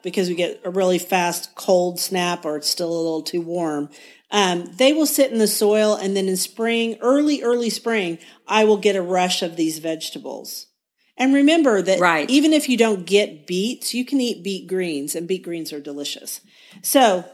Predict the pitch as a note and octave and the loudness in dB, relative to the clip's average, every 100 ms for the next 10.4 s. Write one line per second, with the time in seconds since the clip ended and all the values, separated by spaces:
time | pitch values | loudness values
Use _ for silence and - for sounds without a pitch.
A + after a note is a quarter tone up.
0 | - A#3 F4 D#4+ C#4 B3+ G3 F#3+ D#3+ C3+ | -4 2 4 4 2 2 2 0 0 -6
1 | - - _ _ _ _ - G#3 F#3 F#3 | -8 -12 _ _ _ _ -2 -2 -2 -6
2 | G#3 G#3+ C4+ D#4 D#4+ - - - G3+ F#3+ | -4 0 4 4 2 0 -4 -4 -4 -6
3 | _ - G3 F#3 F#3 G#3+ G3 E3+ F3 G#3+ | _ -16 -8 -6 -2 -2 -2 -4 0 4
4 | A3 G3+ F#3+ - F#3+ F3+ E3 E3+ F3 E3 | 6 6 2 0 -2 -2 -2 -2 0 0
5 | E3 D#3+ E3 D#3+ D#3 D#3 - F3+ - G#3+ | -2 -2 0 0 -2 -8 -6 -2 2 4
6 | G#3 G#3+ G#3 F3+ E3+ D#3+ D#3+ C#3+ D3+ D#3 | 4 4 0 0 0 0 -2 -4 -6 -6
7 | D3+ C#3+ C3+ C#3 - - - - - _ | -4 -4 -4 -8 -10 -12 -16 -18 -20 _
8 | _ _ _ _ _ _ _ _ _ _ | _ _ _ _ _ _ _ _ _ _
9 | _ _ _ - C#4+ D4 D4 G3+ F#3+ F3 | _ _ _ -4 0 2 4 4 2 0
10 | F#3 F3+ - | -4 -4 -8